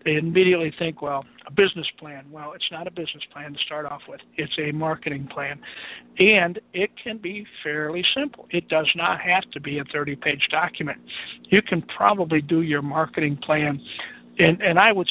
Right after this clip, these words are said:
say in no more than two pages. If you're doing more than two pages, and in some cases, maybe even if you're doing more than one page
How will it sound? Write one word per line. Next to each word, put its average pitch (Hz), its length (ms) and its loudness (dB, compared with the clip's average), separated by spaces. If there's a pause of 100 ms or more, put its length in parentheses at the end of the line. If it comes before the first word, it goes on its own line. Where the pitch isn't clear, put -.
say 175 220 2
in 160 160 -4
no 180 160 0
more 170 220 -2
than 143 240 -10
two 160 80 -6
pages. 147 420 -4 (140)
If 147 160 -14
you're 165 80 0
doing 214 320 0
more 190 160 2
than 147 260 -6
two 185 80 -2
pages, 175 480 0 (540)
and 170 260 0
in 180 220 4
some 233 180 2
cases, 165 500 -2
maybe 175 300 -4
even 165 360 -8
if 160 180 -8
you're 151 100 -6
doing 160 340 -4
more 165 240 0
than 135 320 -8
one 180 220 4
page 135 400 -2